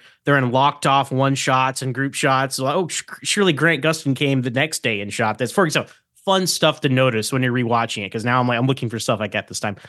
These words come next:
But ultimately, like, I, I enjoyed it. I, I do think it was a monumental thing to undertake, and I applaud them, uh, for the attempt. I th-, I think they let it,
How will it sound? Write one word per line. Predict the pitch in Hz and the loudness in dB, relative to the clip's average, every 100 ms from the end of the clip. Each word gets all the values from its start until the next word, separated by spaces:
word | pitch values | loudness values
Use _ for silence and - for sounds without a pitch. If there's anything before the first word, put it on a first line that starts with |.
| _ _ _ | _ _ _
But | 156 214 | 0 0
ultimately, | 214 269 339 240 226 | 2 0 0 2 2
like, | 202 160 | 2 0
I, | - 269 320 - | 0 0 0 -2
I | 233 | -2
enjoyed | 254 180 117 123 151 269 | 0 0 0 2 2 0
it. | 311 _ _ _ _ _ _ | -6 _ _ _ _ _ _
I, | 131 135 | -2 -2
I | 127 | -2
do | 117 110 135 156 180 190 175 180 _ _ _ _ _ _ _ _ _ | -4 -4 2 4 4 0 -4 -8 _ _ _ _ _ _ _ _ _
think | - 165 160 - _ | -2 2 2 -2 _
it | 147 | -2
was | 139 131 | 0 2
a | 123 | 0
monumental | 120 139 160 151 151 147 | 2 2 2 2 2 0
thing | 131 143 | 0 -2
to | 139 | 0
undertake, | 127 143 139 147 156 156 | -2 -2 -4 -2 -2 -4
and | 123 117 | -6 -4
I | |
applaud | 113 98 - 135 143 143 | -4 -6 0 2 4 2
them, | 156 185 170 _ _ _ | 0 -2 -10 _ _ _
uh, | 123 120 | -2 -2
for | 113 139 | 0 -2
the | 127 120 | 0 -2
attempt. | 113 135 160 165 | -2 -2 0 -2
I | 113 110 | -4 -4
th-, | - - | -6 -10
I | 127 | -8
think | 135 | -4
they | 120 | -4
let | 117 120 | -2 -2
it, | 107 | -4